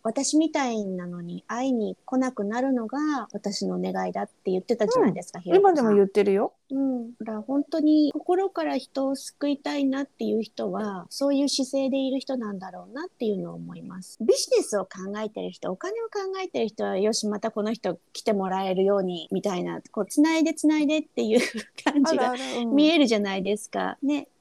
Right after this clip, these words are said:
Speaker 1: やばい人ってそうじゃないですか。けど、自分のところに来る人っていうのは問題があるから来るわけで、問題がなくなれば来なくなる。
Speaker 2: うん。
Speaker 1: 来なくなればいいんだよっ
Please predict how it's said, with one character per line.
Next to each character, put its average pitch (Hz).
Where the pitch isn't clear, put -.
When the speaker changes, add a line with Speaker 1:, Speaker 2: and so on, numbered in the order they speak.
Speaker 1:
や 214
ば 202
い 214
人 185
っ -
て -
そ 247
う 226
じ 190
ゃ 180
な 170
い 165
で 165
す -
か。 -
け 339
ど、 302
自 269
分 403
の 415
と 415
こ 427
ろ 392
に 294
来 311
る 277
人 247
っ 226
て 226
い 214
う 190
の 190
は 190
問 247
題 294
が 285
あ 349
る 359
か 277
ら 214
来 233
る 196
わ 196
け 190
で、 220
問 285
題 302
が 294
な 277
く 302
な 330
れ 330
ば 269
来 277
な 254
く 214
な 196
る。 165
Speaker 2:
う 320
ん。 -
Speaker 1:
来 381
な 349
く 285
な 277
れ 311
ば 233
い 214
い 220
ん 226
だ 196
よ 220
っ -